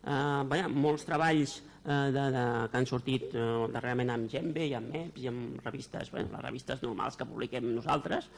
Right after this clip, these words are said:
o que publicàvem, perquè ara ja et demanen de publicar més amunt, doncs, eh, en rebatre una mica aquesta, aquesta tesi de que, de, de que la zonació no existeix. O sigui, per mi,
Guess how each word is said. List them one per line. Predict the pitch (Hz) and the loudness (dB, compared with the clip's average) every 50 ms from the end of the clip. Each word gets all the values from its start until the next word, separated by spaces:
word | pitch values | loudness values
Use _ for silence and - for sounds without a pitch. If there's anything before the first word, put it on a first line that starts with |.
| - - - | -20 -18 -8
o | - 131 | -6 -2
que | - 139 - - | -2 -2 2 2
publicàvem, | 135 120 123 117 - 127 147 170 214 | 2 2 2 0 2 2 2 2 2
perquè | - - 123 123 | 0 0 0 0
ara | 127 123 123 | 0 0 0
ja | 127 | -2
et | 131 | -2
demanen | 123 123 131 131 123 123 | 0 0 0 0 0 -2
de | 131 123 | -4 -4
publicar | 127 123 120 127 127 139 131 131 - - - - - - - - | -4 -4 -4 -2 0 0 0 0 -2 -6 -14 -20 -20 -14 -2 2
més | 139 143 127 147 | 2 4 6 6
amunt, | 147 160 185 240 311 302 - - - - - - - - - - - - | 6 8 8 8 6 4 2 -6 -14 -16 -16 -18 -18 -20 -20 -20 -8 -6
doncs, | - 131 170 165 165 160 156 147 156 - | 2 4 6 8 10 10 8 8 6 6
eh, | 151 147 147 143 143 127 131 | 6 6 6 6 6 4 4
en | 147 143 | 4 4
rebatre | 139 156 156 156 160 165 - 185 196 | 4 6 6 6 6 6 4 4 4
una | 190 175 | 6 6
mica | 175 170 156 - 196 | 6 6 6 4 0
aquesta, | 202 - 175 - - - 156 147 135 135 139 | 0 0 -2 -2 0 0 2 2 2 2 0
aquesta | - 139 147 - 147 | 0 -2 -2 -2 -2
tesi | 131 - 143 131 160 175 | -2 0 0 2 2 2
de | 190 180 | 2 2
que, | - | 4
de, | 151 139 131 127 123 123 123 127 | 4 4 4 4 4 4 2 2
de | 139 123 120 - | 2 0 0 0
que | 127 | 0
la | 120 120 117 | 0 0 2
zonació | 123 127 117 110 - 117 120 | 2 0 0 0 0 0 0
no | 135 | 0
existeix. | 151 160 160 - - 139 151 156 - 120 - | 0 0 -2 -2 0 0 0 0 -2 -6 -10
O | - | -8
sigui, | - 127 123 | -6 -6 -4
per | - 131 127 | -4 0 4
mi, | 139 175 220 254 | 4 4 4 4